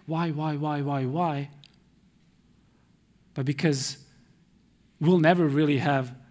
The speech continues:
perfect vision until we get to heaven. And I say, "Wow, okay, that, that makes sense. Okay. It didn't make sense down there. I was so mad. Like, I was, I was actually depressed for, like, a good month over that one thing."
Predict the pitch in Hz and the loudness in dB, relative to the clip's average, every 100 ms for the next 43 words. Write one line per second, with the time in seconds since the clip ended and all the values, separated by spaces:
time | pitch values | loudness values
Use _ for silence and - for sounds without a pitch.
0 | _ _ _ - 160 135 131 151 139 123 | _ _ _ -4 -2 -4 -2 -2 0 -2
1 | 120 135 127 127 127 120 113 143 123 117 | -2 -4 -6 -4 -6 -8 -6 -6 -6 -10
2 | 120 - - _ _ _ _ _ _ _ | -14 -20 -20 _ _ _ _ _ _ _
3 | 135 131 - 131 127 127 123 123 _ _ | -8 -8 -6 -8 -8 -8 -10 -14 _ _
4 | _ _ _ _ _ 123 127 127 139 131 | _ _ _ _ _ -12 -10 -8 -10 -10
5 | 135 - - _ - 156 151 143 - 123 | -12 -18 -20 _ -14 -8 -8 -8 -10 -10
6 | 127 - - _ _ _ - 139 - 123 | -12 -16 -20 _ _ _ -14 -12 -10 -14
7 | - - _ _ _ _ _ _ _ 147 | -16 -20 _ _ _ _ _ _ _ 0
8 | 175 170 160 160 143 139 135 131 127 127 | 2 0 0 -2 -2 -4 -4 -2 -2 -2
9 | 123 123 - - _ _ _ - 170 170 | -4 -8 -20 -20 _ _ _ -8 -4 -2
10 | - 175 127 165 127 131 143 208 170 - | 0 0 0 -2 -2 -4 -2 0 -2 -4
11 | - - - - 196 202 202 175 139 135 | -14 -20 -10 -2 0 2 0 0 0 0
12 | 175 185 - 151 139 135 131 120 185 156 | 0 0 0 -2 -2 -2 -6 2 4 4
13 | 135 202 170 - - - 156 143 147 139 | 4 4 2 -4 -8 -2 0 2 0 0
14 | 143 123 185 180 131 131 | -2 0 0 0 0 -8